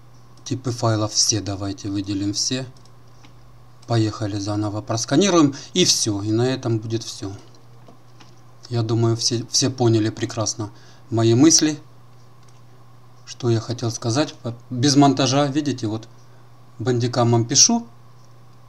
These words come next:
и просто паузу нажимаю, да и всё. Вот это бегаем туда-сюда, компьютер включен целый день.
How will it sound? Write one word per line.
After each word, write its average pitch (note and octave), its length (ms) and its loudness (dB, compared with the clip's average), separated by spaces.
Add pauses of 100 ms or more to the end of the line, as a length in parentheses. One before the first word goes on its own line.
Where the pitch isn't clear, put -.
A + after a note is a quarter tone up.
(1200)
и D3 100 6
просто D3 600 2
паузу A#2 380 4
нажимаю, A#2 580 0
да G2 120 -8
и G2+ 100 -8
всё. G2+ 220 -10
Вот G#2 140 -10
это A2+ 140 -8
бегаем A2+ 420 0
туда-сюда, A2+ 500 -2
компьютер A#2 420 -4
включен A#2 360 2
целый A#2 260 -2
день. G2 220 -4